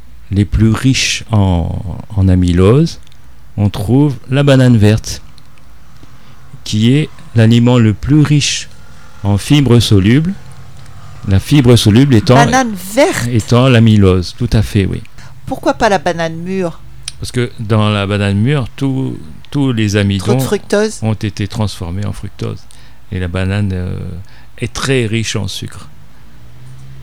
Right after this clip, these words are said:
Speaker 2: D'accord. Donc, il y aurait que ces deux fruits et légumes, euh, qui auraient, euh,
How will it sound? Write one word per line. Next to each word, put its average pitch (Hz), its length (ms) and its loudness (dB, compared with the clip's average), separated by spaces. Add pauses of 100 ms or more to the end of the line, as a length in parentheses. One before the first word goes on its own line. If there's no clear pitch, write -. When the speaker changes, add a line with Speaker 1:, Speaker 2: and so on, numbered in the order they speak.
(140)
Speaker 2:
D'accord. - 420 -12
Donc, 214 160 -2
il 226 140 -6
y 196 100 -2
aurait 240 160 0
que 254 160 -6
ces 247 180 -6
deux 196 720 -2
fruits 220 320 -6
et 208 80 2
légumes, 226 500 -6
euh, 226 220 -2
qui - 160 -8
auraient, 208 400 -2
euh, 170 400 -10